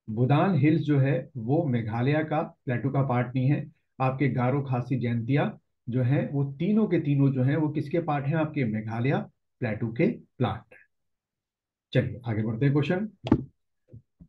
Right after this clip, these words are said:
अगला क्वेश्चन है, अगर आप मैप रीडिंग अच्छी कर रहे हैं तो ये क्वेश्चन आराम से कर लेंगे। क्या वेस्ट बंगाल शेयर बाउंड्रीज with how many countries? ठीक है,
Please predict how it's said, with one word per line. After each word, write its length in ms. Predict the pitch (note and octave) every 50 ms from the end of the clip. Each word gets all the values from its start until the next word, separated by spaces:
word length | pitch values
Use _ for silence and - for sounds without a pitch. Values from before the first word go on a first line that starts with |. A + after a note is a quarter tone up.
| - C#3 - - _ _ _ _ _ _ _ _ _ _ _ _ _ _ _ _ _ _ _ _ _ _ _ _ _ _ _ _ _ _ _ -
अगला 200 | D3+ D#3 F#3+ G3
क्वेश्चन 300 | F3 F#3 E3 D#3+ F3+ E3+
है, 120 | E3+ F3 F3+
अगर 160 | E3+ D#3 D3
आप 180 | D3 D3+ C#3
मैप 240 | C#3 C3+ C#3 C#3+ C#3
रीडिंग 260 | C#3+ C#3 D3+ D3 C3+
अच्छी 180 | C3+ - - C#3
कर 120 | C#3 C#3
रहे 100 | B2 C3+
हैं 80 | C#3 C3+
तो 60 | C#3
ये 60 | C3+
क्वेश्चन 240 | C3+ C3 A#2+ - C3+
आराम 240 | B2+ A#2 A#2+ B2+ B2+
से 100 | B2 C#3+
कर 100 | B2+ B2+
लेंगे। 320 | A#2 A#2 A2+ A#2 C#3 - C#3+ - _ _ _ _ _ _ _ _ _ -
क्या 140 | D3+ D3 D#3 - - - - _ _ _ _ -
वेस्ट 360 | A#2 G#2 G2 C#3+ G3 F#3 D3+ C3+
बंगाल 500 | E3+ E3 E3+ F3 E3+ F3 F3+ F#3+ F#3+ F#3+ - -
शेयर 340 | - - D#3 D#3 E3 E3
बाउंड्रीज 760 | C#3 A2+ A2 A#2 B2 C#3 D3 C#3 F3 E3+ D3 A#2+ - - - _ _ _ _ _ _ _ _ _ -
with 300 | A2+ A#2+ E3+ E3 D#3+ - - - -
how 100 | - D#3 D#3+ D#3+
many 220 | D3+ C#3 C3+ B2+ -
countries? 340 | A2+ G#2 F#2+ - - F#2+ - - _ - _ _ _ _ _ _ _
ठीक 160 | - C#3 C#3
है, 60 | G3+